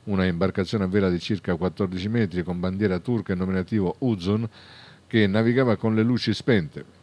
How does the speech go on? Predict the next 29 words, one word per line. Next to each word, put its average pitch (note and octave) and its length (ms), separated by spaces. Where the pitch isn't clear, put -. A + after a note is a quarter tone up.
La F#2+ 260
linea A2 340
di F#2 300
galleggiamento G2+ 640
particolarmente F#2+ 720
bassa A2+ 320
ha F#2 40
confermato G#2 560
i G2 40
sospetti. G#2 540
L'imbarcazione G2+ 640
a G2 40
vela, A2 440
in G#2+ 100
un F#2 100
primo A2 160
momento, G#2 360
ha F#2+ 40
proseguito G2 460
la F#2 80
rotta G#2 260
verso F#2+ 240
la F#2 120
costa, A#2+ 340
costringendo G2+ 500
i G2 40
militari G2 320
ad G2 100
abbordarla. F#2 640